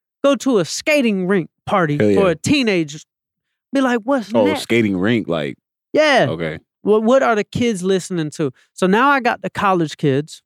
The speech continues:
Speaker 1: for three hours. I got the hood for three hours. And then let me go listen to what the kids are listening to in the high schools. And I would start piecing it together. I'll see, okay, who's the producers of these songs? Who do the kids think are dope?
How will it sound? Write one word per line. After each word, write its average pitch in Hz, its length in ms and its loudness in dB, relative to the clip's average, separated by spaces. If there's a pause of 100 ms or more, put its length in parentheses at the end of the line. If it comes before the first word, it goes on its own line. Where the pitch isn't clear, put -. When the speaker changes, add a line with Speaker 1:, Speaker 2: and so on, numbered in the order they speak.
Speaker 1:
for 165 100 -2
three 151 300 0
hours. 131 340 -4 (100)
I 170 80 -4
got 165 200 -4
the 156 80 -4
hood 196 440 0
for 151 120 -6
three 143 260 -2
hours. 135 380 -2 (440)
And 160 140 0
then 214 240 2
let 196 140 0
me 214 80 -2
go 196 160 0
listen 180 320 -4
to 156 40 -4
what 151 160 -4
the 160 60 -20 (100)
kids 196 400 0
are 151 100 -2
listening 147 480 -2
to 143 360 -4
in 165 120 -6
the 139 40 -4
high 220 220 -2
schools. 165 260 -4
And 165 120 -4
I 170 60 0
would 175 120 -2
start - 300 -4
piecing 202 360 0
it 160 140 -2
together. 135 420 0 (340)
I'll 160 80 0
see, 180 280 2
okay, 180 280 -2
who's 214 360 0
the 285 120 -2
producers 202 840 -2 (500)
of 190 260 0
these 180 220 -2
songs? 139 720 -6 (680)
Who 269 140 4
do 294 100 0
the 262 120 -2
kids 220 520 0 (240)
think 185 160 0
are 175 80 4
dope? 165 300 0